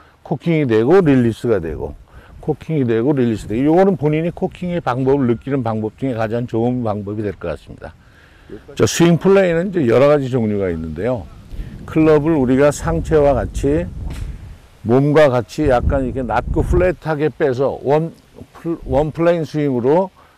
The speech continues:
간 대로 그대로 나오는 걸 원 플레인 스윙이라고 얘기하고, 또 올라가서 약간 누워서, 올라갔을 때 약간 누워서 내려오는 걸 투 플레인 스윙이라고 얘기하죠.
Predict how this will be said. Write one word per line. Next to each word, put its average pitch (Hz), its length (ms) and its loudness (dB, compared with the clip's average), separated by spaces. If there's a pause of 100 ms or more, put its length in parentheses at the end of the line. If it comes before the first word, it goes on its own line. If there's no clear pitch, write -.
(120)
간 135 220 -4
대로 143 240 2
그대로 147 340 2
나오는 120 320 2
걸 143 120 -2
원 123 120 0
플레인 131 360 -6
스윙이라고 98 520 -8
얘기하고, 82 640 -8 (600)
또 165 120 0
올라가서 143 760 4
약간 131 360 -6
누워서, 120 500 -2 (800)
올라갔을 127 560 -6
때 165 480 -6
약간 123 360 -10
누워서 139 360 2
내려오는 123 480 -2
걸 139 160 -6
투 - 160 -14
플레인 156 340 -10
스윙이라고 98 500 -12
얘기하죠. 78 480 -16